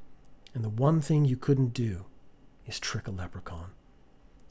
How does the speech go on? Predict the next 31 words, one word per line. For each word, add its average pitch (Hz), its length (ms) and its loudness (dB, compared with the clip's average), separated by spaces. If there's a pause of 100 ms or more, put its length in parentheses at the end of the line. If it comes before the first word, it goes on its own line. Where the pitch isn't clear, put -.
A 135 60 0
weight 135 320 6
was 117 160 -2
lifted. 104 380 -6
Montana 131 380 6
El 196 100 10
Diablo 143 560 6 (360)
was 117 120 -4
at 110 80 -4
the 123 120 2
edge 143 160 6
of 156 60 0
the 165 80 2
forest 101 500 -6
and 107 120 -8
could 107 120 -6
see - 240 2
the 135 140 2
sky 139 400 0
had 123 200 0
lightened. 120 360 -2 (400)
Or 131 60 2
maybe 135 460 8 (220)
it - 120 -10
was 117 180 -2
just 139 220 0
his 127 120 -4
heart 139 320 -4
that 104 120 -6
had 92 120 -6
lightened, 90 380 -8